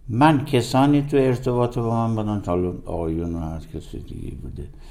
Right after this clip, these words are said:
اینا مثلاً فرض کن یه مداد به یه مناسبتی برن، بعداً دشمن من شدند. اوکی؟ من هنوز اون مداد رو نگه می‌دارم، نگه داشتم و با احترام بهش نگاه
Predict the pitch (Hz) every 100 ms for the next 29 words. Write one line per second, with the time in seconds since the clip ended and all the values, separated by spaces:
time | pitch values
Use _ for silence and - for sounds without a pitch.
0 | - - - - - 104 104 107 110 110
1 | 107 123 113 113 110 - 117 110 104 107
2 | 101 95 90 90 95 92 90 87 85 82
3 | 80 - 78 80 80 80 80 113 135 143
4 | 170 147 127 - 156 156 143 117 - 80
5 | 71 67 - - - - - - - -
6 | - 92 95 101 104 - - 127 135 117
7 | 113 117 123 127 117 98 90 95 98 101
8 | 87 85 87 107 110 107 110 101 101 101
9 | 101 90 90 107 107 107 101 - 104 95
10 | 90 90 82 85 - 95 98 90 80 -
11 | 69 67